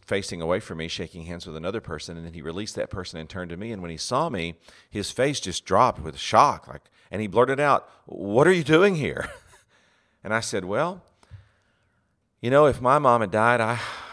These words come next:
I think I'd have needed a friend. So I just came today to let you know I'm your friend and see what I could do to help you." And he had been going down this receiving line greeting people as people had passed by in a rather perfunctory fashion, you know, with kind of a stoic face. But when I said that to him,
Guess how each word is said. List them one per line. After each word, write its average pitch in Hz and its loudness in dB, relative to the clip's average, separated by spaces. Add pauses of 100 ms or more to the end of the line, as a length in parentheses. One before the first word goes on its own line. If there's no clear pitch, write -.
I 90 -12
think 107 -6
I'd 117 -4
have 101 -12
needed 95 -8
a 92 -12
friend. 85 -6 (220)
So - -8
I 90 -4
just 95 -10
came 95 -10
today 95 -6
to 85 -8
let 87 -6
you 90 -10
know 90 -6
I'm 87 -8
your 82 -12
friend 104 -10
and 67 -12 (580)
see - -12
what 90 -4
I 92 -2
could 87 -12
do 92 -8
to 95 -10
help 76 -12
you." - -20 (1300)
And 87 -12
he 117 -8
had 143 -2
been 131 -2
going 120 2
down 110 -2
this 98 -6
receiving 101 -8
line 87 -4
greeting 90 -10
people 92 -8
as 80 -6
people 92 -14
had 82 -12
passed 90 -6
by 90 -4
in 82 -8
a 80 -10
rather 85 -6
perfunctory 85 -10
fashion, 85 -8
you 80 -12
know, 80 -8
with 80 -10
kind 87 -12
of 80 -12
a 73 -12
stoic 90 -8
face. 85 -6
But - -10
when 76 -10
I 85 -8
said 95 -8
that 87 -6
to 80 -12
him, 73 -12